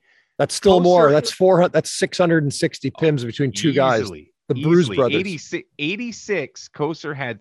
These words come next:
Speaker 2: three hundred and seventy-seven minutes in penalties.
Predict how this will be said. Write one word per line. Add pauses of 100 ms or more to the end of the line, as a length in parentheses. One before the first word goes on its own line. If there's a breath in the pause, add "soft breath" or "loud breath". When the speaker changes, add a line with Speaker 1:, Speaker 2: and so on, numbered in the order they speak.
Speaker 2:
three
hundred
and
seventy-seven
minutes
in (160)
penalties.